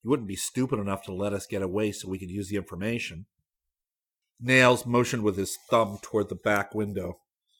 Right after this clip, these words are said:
"Didn't know you boys were being tailed, did you? There was a guy in a blue coupe following you when I picked you up. We have to wait until dark to get rid of him." For an instant, hope flared and then died as quickly.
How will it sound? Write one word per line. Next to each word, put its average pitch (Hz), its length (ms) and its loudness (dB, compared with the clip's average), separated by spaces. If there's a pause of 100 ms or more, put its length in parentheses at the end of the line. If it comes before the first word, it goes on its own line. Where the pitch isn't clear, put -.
(600)
"Didn't 135 340 -2
know 139 160 6
you 139 160 10
boys 139 340 8
were 135 60 4
being 120 320 2
tailed, 123 540 8
did 127 260 2
you? 101 260 0 (580)
There 113 100 -4
was 110 100 0
a 113 80 0
guy 123 280 8
in 120 100 6
a 113 40 4
blue 117 280 0
coupe - 360 2
following 110 540 6
you 98 120 0
when 98 140 0
I 98 60 -2
picked - 360 -6
you 107 140 2
up. 104 280 2 (720)
We 110 100 -4
have 113 140 0
to 113 80 0
wait 110 240 6
until 107 240 -4
dark 98 480 0
to - 80 -20
get 92 140 -10
rid 87 220 -8
of 85 140 -10
him." 80 320 -12 (1300)
For 113 180 -2
an 110 140 -2
instant, 117 420 -6
hope 98 320 -2
flared 98 540 0
and 92 100 -8
then 92 120 -8
died 95 320 -2
as 92 100 -8
quickly. 92 540 -8